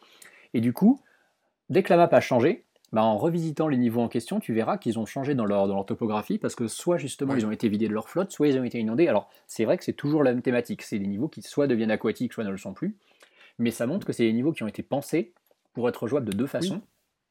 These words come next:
Speaker 2: Mhm.
Speaker 1: Et, euh, ça, c'est, c'est, c'est très intéressant, parce qu'il y a vraiment une, il y a, il y a une recherche en termes de level design qui est, qui est vraiment assez élevée dans Wario Land et qu'on n'a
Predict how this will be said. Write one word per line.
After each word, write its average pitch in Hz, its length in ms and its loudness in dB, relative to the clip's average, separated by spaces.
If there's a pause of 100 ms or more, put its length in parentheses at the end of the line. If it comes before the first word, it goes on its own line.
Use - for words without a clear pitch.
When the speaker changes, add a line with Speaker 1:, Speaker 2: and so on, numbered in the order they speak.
(240)
Speaker 2:
Mhm. - 100 -12 (300)
Speaker 1:
Et, 113 180 0
euh, 104 400 -6
ça, 185 200 -4
c'est, 120 240 0
c'est, 113 280 -2
c'est 107 120 -12
très 131 160 -4
intéressant, 139 460 -2 (360)
parce 117 140 -6
qu'il - 100 -4
y 120 40 2
a 113 40 0
vraiment 147 180 -4
une, 117 300 0
il 104 80 -2
y 110 40 -6
a, - 60 -8
il - 60 -8
y 113 60 0
a - 20 0
une 113 140 0
recherche 147 600 -4
en 131 60 -10
termes 117 140 -4
de 107 60 -4
level 110 240 -6
design 156 240 -10
qui - 120 -8
est, 101 720 -6 (280)
qui - 100 -8
est 117 60 0
vraiment 143 240 -4
assez 165 180 -8
élevée 135 100 -2
dans 131 120 -2
Wario 110 200 2
Land 147 180 0
et 120 80 -4
qu'on - 120 -10
n'a 107 160 -6